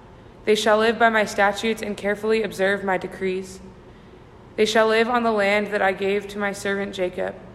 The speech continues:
the land where their fathers lived. They shall live on it forever,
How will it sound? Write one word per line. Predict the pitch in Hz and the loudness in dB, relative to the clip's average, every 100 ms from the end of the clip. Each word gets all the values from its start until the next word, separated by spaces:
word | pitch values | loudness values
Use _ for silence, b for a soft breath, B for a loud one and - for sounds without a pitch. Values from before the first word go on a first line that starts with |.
| - - - - | -20 -20 -20 -10
the | - | -2
land | 208 208 214 | 2 4 4
where | 226 | 2
their | 214 | 2
fathers | 208 196 196 190 185 | 2 4 4 0 -2
lived. | 185 185 180 - - - - - - | -2 -4 -8 -16 -18 -20 -20 -16 -4
They | 214 | -2
shall | 208 214 | 2 2
live | 208 214 226 | 4 2 2
on | 220 | 2
it | 214 220 | 0 -2
forever, | 214 208 180 185 190 | -2 0 0 -2 -6